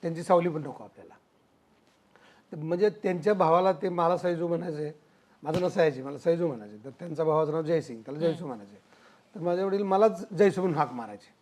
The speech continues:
Speaker 1: आई सांगायचे, "सैजू त्याचं नाव आहे, तुम्ही जयसू काय बोलता?" इतकं त्यांचं भावावरती प्रेम, अशी ती पिढी होती, सरळपणाची माणसं होती. तर ते, ते असल्यामुळं आपल्याला कधी असं, काय म्हणतात त्याला, ती स्वार्थ,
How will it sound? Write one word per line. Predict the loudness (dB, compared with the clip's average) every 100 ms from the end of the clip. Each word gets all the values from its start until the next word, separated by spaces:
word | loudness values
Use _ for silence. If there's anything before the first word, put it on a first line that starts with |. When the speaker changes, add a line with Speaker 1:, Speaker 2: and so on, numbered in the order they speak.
| _ -6
Speaker 1:
आई | -2 2
सांगायचे, | 2 2 0 -2
"सैजू | 0 0 -2
त्याचं | -4 -4
नाव | -4
आहे, | -4
तुम्ही | -6 -2
जयसू | -2 -2 -6
काय | -6
बोलता?" | -6 -10 -16 _ _ _ _ -14
इतकं | -6 4 6
त्यांचं | 6 4 2
भावावरती | 4 4 2 0
प्रेम, | -8 -8 -8
अशी | -8 -6
ती | -8
पिढी | -6 -4 0
होती, | -2 -4 -10 -16 -18 _ _ _ -20 -20 _ -2
सरळपणाची | 2 2 2 -8 -8
माणसं | -10 -12 -14
होती. | -16 -18 -20 -20 _ _ _ _ _ -4
तर | -2 -2 -4
ते, | -6 _ -6 -2 0 0 0 -2 -8 -14 _ _ _ _ -4
ते | 0
असल्यामुळं | 0 -2 -6 -4
आपल्याला | -6 -6 -6 -6
कधी | -8 -10
असं, | -12 -10 -8 -8 -12 -16 -20 _
काय | -20
म्हणतात | -20 -20
त्याला, | _ -20 -20 _ _ _ _ _ _ _
ती | -14 -12
स्वार्थ, | -4 -2 -2 -6